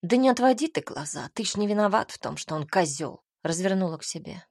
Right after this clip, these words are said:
"Карина сказала, что ты с ней объяснился, поблагодарил, расставил все точки над "и"?" "Да". "Молодец. Если когда-нибудь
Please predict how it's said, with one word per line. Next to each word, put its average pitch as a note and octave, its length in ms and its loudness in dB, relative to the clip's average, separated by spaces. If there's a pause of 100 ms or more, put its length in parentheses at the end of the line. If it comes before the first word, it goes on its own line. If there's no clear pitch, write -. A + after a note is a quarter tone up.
(160)
"Карина B3 360 6
сказала, G3+ 560 -2
что E3 500 -8
ты G3+ 120 -4
с F#3 120 -4
ней G3+ 120 0
объяснился, G3+ 840 -4
поблагодарил, G3 920 2 (280)
расставил G3 540 2
все G3 160 -4
точки G3+ 340 -2
над G3 240 0
"и"?" A#3+ 180 -4 (520)
"Да". E3 220 2 (1040)
"Молодец. G#3 640 -4 (680)
Если G#3 300 0
когда-нибудь F#3+ 1080 -2